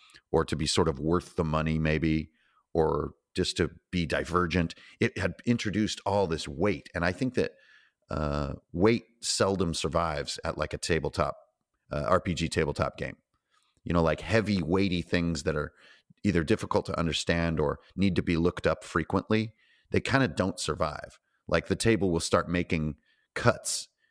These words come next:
in its game to simplify elements to fit its style. And in a board game,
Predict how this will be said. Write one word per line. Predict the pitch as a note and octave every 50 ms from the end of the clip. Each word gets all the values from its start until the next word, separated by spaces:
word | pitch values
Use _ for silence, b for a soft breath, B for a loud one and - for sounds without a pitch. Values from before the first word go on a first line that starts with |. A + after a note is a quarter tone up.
| _ _ -
in | - F2 F2
its | D#2+ - -
game | - G2 F#2+ F#2 E2+ D2+ D2
to | - D2+
simplify | - - G2+ E2+ - E2+ - - E2 E2 D#2+ -
elements | D#2+ E2 D#2+ D#2 D2+ D2 D2+ - - -
to | - - - D2 D2 C#2
fit | - - - F#2 D#2 -
its | - D2 - -
style. | - - - - A2 A#2+ G2+ E2 D#2 D2+ C#2+ - b b b b b
And | F#2+ G2+ F#2
in | F2+ F2+
a |
board | E2+ - G2+ B2+ D3 A#2+ G2
game, | A2 G2+ F#2 D#2 D#2